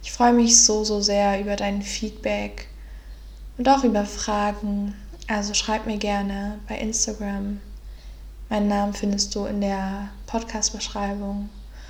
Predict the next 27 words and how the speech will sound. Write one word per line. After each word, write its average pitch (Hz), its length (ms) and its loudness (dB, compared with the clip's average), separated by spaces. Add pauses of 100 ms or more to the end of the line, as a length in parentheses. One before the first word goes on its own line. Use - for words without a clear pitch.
(420)
Und 226 140 -2
für 254 80 8
mehr 247 220 10
Content 226 520 2
schau 208 300 4
gerne 196 600 0
auf - 100 -8
Instagram 226 540 0
und 208 200 0
auch 202 140 -6
auf 202 140 -8
TikTok - 420 -8
vorbei. 202 440 -4 (1900)
Hab 226 200 0
einen 214 400 4
wundervollen 214 760 0
Tag 196 580 -2 (280)
oder 208 280 0
Abend, 202 520 -4
je 214 100 -2
nachdem, 208 360 -2
wann 208 200 0
du 214 60 2
diese 208 160 -2
Folge 202 360 0
gerade 208 380 -8
hörst. 202 540 -4